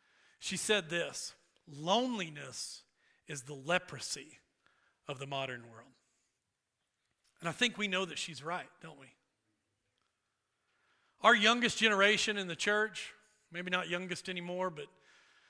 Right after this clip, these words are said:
right there, there's almost a new generation being born now, but the youngest generation, Generation Z, who now is in their early twenties, twenty, twenty-one, um,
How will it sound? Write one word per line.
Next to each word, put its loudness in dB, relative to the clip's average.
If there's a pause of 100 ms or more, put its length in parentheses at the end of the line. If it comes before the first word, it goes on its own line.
(300)
right 6
there, 6
there's -2
almost 0
a -4
new 0
generation 0
being -4
born -2
now, 2
but -6
the -8
youngest -2
generation, -2
Generation -2
Z, -4
who -6
now 2
is -2
in -6
their -6
early 0
twenties, -8
twenty, -6
twenty-one, -8 (1500)
um, 2